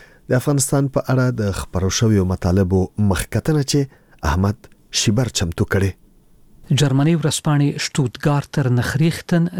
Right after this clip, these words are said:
Speaker 2: د امریکا د متحده ایالاتونو او طالبانو ترمنځ د سولې د خبرو په اړه لیکنه خپره کړې ده. دا ورځپاڼه لیکي، کوم بنیاد چې امریکایانو له طالبانو سره د مذاکراتو پر مهال ایښی، ښایي له افغانستانه د جرمني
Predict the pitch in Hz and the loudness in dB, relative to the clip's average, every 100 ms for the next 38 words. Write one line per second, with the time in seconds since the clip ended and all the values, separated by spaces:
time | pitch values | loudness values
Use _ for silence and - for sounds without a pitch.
0 | 135 135 135 131 139 123 120 - 120 107 | -4 -2 0 0 0 0 0 0 -2 0
1 | 117 110 - 185 170 151 - 123 113 113 | 0 -2 0 2 2 0 -2 -2 0 0
2 | 107 - 113 113 151 170 - - - - | -2 -2 0 2 2 0 -8 -20 -20 -12
3 | - 135 131 - 208 151 113 120 - 120 | -2 0 0 0 2 2 -2 -4 -4 -2
4 | 117 98 120 107 104 - 117 - - 127 | -2 -2 -2 -2 -2 -2 -2 -2 -2 -2
5 | - 131 101 - - _ _ _ - - | -2 -2 -2 -6 -10 _ _ _ -20 -20
6 | - 156 156 156 - 170 160 156 - 151 | -2 0 0 -2 0 0 2 0 -4 -10
7 | _ _ 170 139 139 127 147 - 135 123 | _ _ 0 0 2 2 0 0 -2 0
8 | - 131 147 143 127 127 113 127 131 135 | 0 2 2 2 0 -2 0 0 0 0
9 | 160 143 127 104 120 - 120 - - 113 | 0 2 0 0 -4 -2 -4 -2 -2 0
10 | 101 110 107 - 190 185 _ - - - | 2 2 0 2 0 -2 _ -20 -10 -4
11 | - 175 180 147 - 120 101 156 160 160 | 0 2 2 0 0 -2 0 0 2 0
12 | 127 127 113 151 | 0 0 2 2